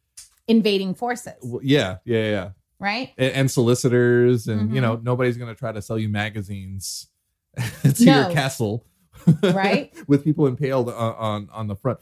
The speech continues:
Speaker 2: So there was a baseball player for the, uh, Montreal Expos and the California Angels,
Speaker 1: Okay.
Speaker 2: um, named Vladimir Guerrero.
Speaker 1: Mm-hmm.
Speaker 2: His nickname was Vlad the Impaler.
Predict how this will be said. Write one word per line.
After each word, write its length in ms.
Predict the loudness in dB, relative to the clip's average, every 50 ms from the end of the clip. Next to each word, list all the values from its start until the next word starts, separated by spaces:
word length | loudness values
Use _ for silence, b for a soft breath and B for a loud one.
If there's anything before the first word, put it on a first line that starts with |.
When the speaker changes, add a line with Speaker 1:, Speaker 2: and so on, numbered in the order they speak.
| _ _ _
Speaker 2:
So 180 | 0 2 2
there 100 | 4 4 4
was 80 | 4
a 40 | 4
baseball 360 | 2 2 2 0 0 -2 -2
player 400 | 0 0 0 0 0 -2 -4 -8 _ _ _
for 440 | -2 0 2 2 2 0 -2 -4 -6 -4
the, 100 | -2 -2 -2 -2 -2 -6 -6
uh, 200 | -8 -8 -8 -8 -6
Montreal 300 | -6 -6 -4 -4 -4 -4 -6
Expos 480 | -8 -12 -8 -2 0 2 2 2 2
and 80 | -2 -6
the 60 | -6
California 400 | -6 -6 -6 -6 -6 -8 -10 -10
Angels, 560 | -10 -8 -8 -6 -4 -4 -4 -6 -8 -14 -18 _ -10
Speaker 1:
Okay. 300 | -8 -6 -4 -4 -4 -6 -6 _
Speaker 2:
um, 240 | -4 -2 -2 -2 0
named 300 | 0 0 0 -2 -2 -4
Vladimir 400 | -2 -2 -2 -2 -2 -4 -4 -4
Guerrero. 500 | -2 -2 -2 0 0 0 0 -2 -4 -6 -6 _ 0
Speaker 1:
Mm-hmm. 160 | 2 2 4
Speaker 2:
His 120 | 2 2
nickname 500 | 2 2 2 2 0 -2 -4 -4 -6 -8 -10 _ _ _ _ _
was 160 | -2 -2 -2
Vlad 300 | -2 -2 0 0 0 -2
the 120 | -2 -2 -2
Impaler. 500 | -2 -2 -2 -2 -4 -4 -8 -12 -16